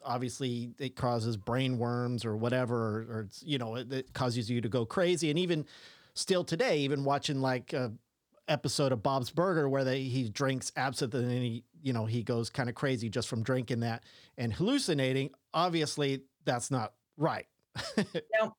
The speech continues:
Speaker 2: it's not right at all. And it does bother me a little bit that a smear campaign from over a hundred years ago is still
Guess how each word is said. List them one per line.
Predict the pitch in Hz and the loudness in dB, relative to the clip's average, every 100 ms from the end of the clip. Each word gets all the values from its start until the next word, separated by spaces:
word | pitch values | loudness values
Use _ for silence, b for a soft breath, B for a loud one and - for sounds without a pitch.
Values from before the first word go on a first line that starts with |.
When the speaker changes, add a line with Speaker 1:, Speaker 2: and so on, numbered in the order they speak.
| - | -2
Speaker 2:
it's | 202 - | 0 2
not | 202 - | 0 0
right | 208 | 0
at | 208 | 2
all. | 202 165 190 208 B B B | 2 2 0 -4 B B B
And | 208 202 196 190 - | 0 2 2 0 2
it | 220 | 2
does | 208 220 | 2 2
bother | 214 202 208 202 | 2 2 4 2
me | 196 208 220 | 2 2 2
a | 226 | 2
little | 196 185 | 2 2
bit | 160 185 202 - | 2 2 0 -2
that | 170 180 175 175 - | -2 0 0 -2 0
a | - 190 175 170 170 165 - | 2 2 2 2 0 -2 -2
smear | - 233 277 | 0 2 2
campaign | 262 220 202 180 170 185 | 2 0 2 0 0 0
from | 214 196 170 | 0 0 2
over | 185 233 269 | 2 2 2
a | 262 | 2
hundred | 240 233 214 | 2 2 2
years | 208 185 | 2 2
ago | 175 156 151 170 | 2 2 2 2
is | - 170 - | 2 0 0
still | - 190 185 190 | 2 4 4 2